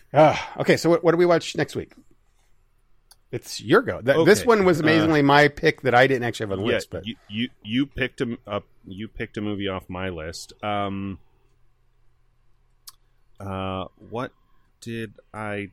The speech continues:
Speaker 2: decide? I looked at several things here. Oh, uh, Grosse Pointe Blank.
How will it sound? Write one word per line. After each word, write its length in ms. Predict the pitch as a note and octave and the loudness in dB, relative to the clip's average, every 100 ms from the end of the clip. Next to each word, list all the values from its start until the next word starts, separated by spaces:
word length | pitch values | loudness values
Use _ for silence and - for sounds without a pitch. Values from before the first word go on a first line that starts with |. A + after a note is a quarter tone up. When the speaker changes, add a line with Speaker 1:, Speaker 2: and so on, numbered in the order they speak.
| - | -16
Speaker 2:
decide? 480 | G2 - B2+ F#2+ | -18 -14 -12 -10
I 80 | E2 | -10
looked 280 | E2+ G2+ - | -12 -14 -18
at 120 | - | -20
several 840 | - G2+ F#2 G#2 G2 G2 F#2+ F#2 - | -16 -16 -12 -8 -6 -6 -8 -10 -12
things 300 | - G#2+ F2+ - | -10 -10 -10 -12
here. 200 | C#2 - | -18 -6
Oh, 240 | A2+ E2 - _ _ _ | -4 -4 -8 _ _ _
uh, 300 | G#2 G2+ F#2+ - - | -4 -4 -4 -10 -18
Grosse 320 | - A2 C#3 | -6 -4 -4
Pointe 440 | - - D#3 - - | -8 -6 -6 -8 -10
Blank. 560 | G#2 E2 - _ - | -8 -8 -14 _ -20